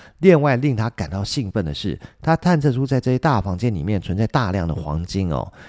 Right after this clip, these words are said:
他觉得这个地下系统一定不是洛杉矶市政府新建的，可能跟不久前在《洛杉矶时报》上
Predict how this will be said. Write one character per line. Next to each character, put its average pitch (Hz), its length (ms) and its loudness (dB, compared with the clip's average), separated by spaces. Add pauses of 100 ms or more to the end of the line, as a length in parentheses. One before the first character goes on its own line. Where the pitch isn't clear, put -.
他 180 200 2
觉 117 180 0
得 107 140 2
这 156 160 -2
个 139 80 2
地 175 120 2
下 131 160 2
系 131 160 -2
统 90 220 -2
一 117 160 -4
定 160 160 0
不 127 140 -2
是 123 100 -2
洛 123 180 2
杉 110 220 0
矶 117 160 -4
市 110 180 -4
政 101 220 0
府 62 160 -12
新 98 240 -6
建 95 220 -2
的， - 120 -12 (380)
可 127 220 2
能 95 180 -2
跟 131 160 0
不 165 140 -2
久 85 180 -2
前 80 180 -6
在 107 160 0
《洛 117 220 2
杉 110 180 0
矶 110 160 -2
时 87 200 -6
报》 92 160 0
上 85 180 -6